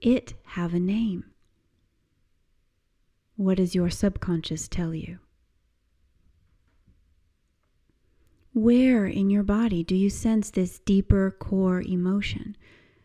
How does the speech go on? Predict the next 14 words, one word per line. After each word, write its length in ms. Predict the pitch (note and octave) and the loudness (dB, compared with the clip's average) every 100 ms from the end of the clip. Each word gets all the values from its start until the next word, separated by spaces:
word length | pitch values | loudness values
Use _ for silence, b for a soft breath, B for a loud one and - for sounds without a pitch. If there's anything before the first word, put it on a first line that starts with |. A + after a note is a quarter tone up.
| b b b b b | b b b b b
And 220 | G#3+ G3 F#3+ | -2 0 0
what 140 | G3+ | 2
is 160 | A3 - | 0 -2
the 120 | G3+ | -6
sensation 960 | - G3+ F#3+ - A#3 B3+ - F#3 F3 - | -2 -2 -2 -2 0 0 -2 -4 -4 -4
of 200 | A#3 C4 | -8 -6
it? 280 | - - - _ _ _ _ _ _ _ _ _ _ _ _ | -10 -14 -20 _ _ _ _ _ _ _ _ _ _ _ _
Lean 480 | G3+ F#3+ G3 G3+ G3 | -4 -2 0 2 2
into 420 | F#3 F3+ - D#3+ | 0 0 -4 -10
it. 240 | D#3 - - _ _ _ _ _ _ _ _ _ _ _ _ _ _ - | -10 -14 -20 _ _ _ _ _ _ _ _ _ _ _ _ _ _ -4
Know 460 | G3 F#3+ F#3+ G#3 | 0 2 2 0
that 200 | G#3 F#3+ | 0 -2
it 140 | F#3 F3 | -4 -4
is 340 | E3+ F3+ - | -4 -6 -12